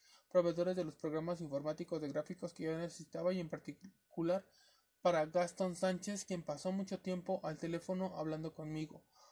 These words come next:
Los autores que han colaborado, Tom Asprey, Dennis Hint y Fred Schussman, aportaron su experiencia particular cuando fue necesario. Varios analistas contribuyeron con sus gráficos, entre ellos Michael Burke, Stan Herlich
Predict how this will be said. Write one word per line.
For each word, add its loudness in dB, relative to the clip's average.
Los 2
autores 4
que -2
han 2
colaborado, 4
Tom 2
Asprey, 2
Dennis -4
Hint -4
y -6
Fred 2
Schussman, -6
aportaron 6
su -4
experiencia -4
particular -4
cuando -2
fue -4
necesario. 0
Varios 0
analistas -4
contribuyeron -2
con -6
sus -10
gráficos, -8
entre 2
ellos 2
Michael 2
Burke, -2
Stan 0
Herlich 4